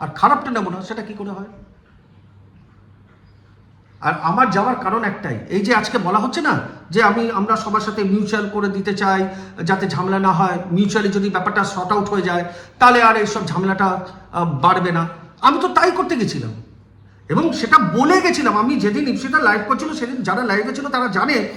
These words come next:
আমি সেদিন বলেই ছিলাম যে, "তুমি কেস করার আগে আমি একবার যাব, তার সাথে কথা বলবো, man to man কথা বলবো, হয়তো সর্ট আউট হয়ে যেতে পারে ব্যাপারটা।"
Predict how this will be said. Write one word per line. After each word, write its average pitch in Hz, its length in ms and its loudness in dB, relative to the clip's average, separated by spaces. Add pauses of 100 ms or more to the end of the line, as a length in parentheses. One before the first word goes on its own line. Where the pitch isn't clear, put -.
(180)
আমি 220 140 0
সেদিন 240 320 0
বলেই 269 280 4
ছিলাম 214 240 -2 (280)
যে, 254 140 0
"তুমি 247 400 0
কেস 240 220 0
করার 285 240 6
আগে 294 180 2
আমি 277 200 2
একবার 269 260 2
যাব, 233 380 4
তার 233 80 0
সাথে 262 280 -6
কথা 196 200 -2
বলবো, 330 220 -2
man 180 300 -2
to 254 60 -2
man 302 200 0
কথা 185 220 -4
বলবো, 330 420 -2 (460)
হয়তো 370 380 2
সর্ট 190 260 -6
আউট 262 180 -6
হয়ে 151 140 -4
যেতে 143 220 -6
পারে 127 260 -8 (120)
ব্যাপারটা।" - 380 -14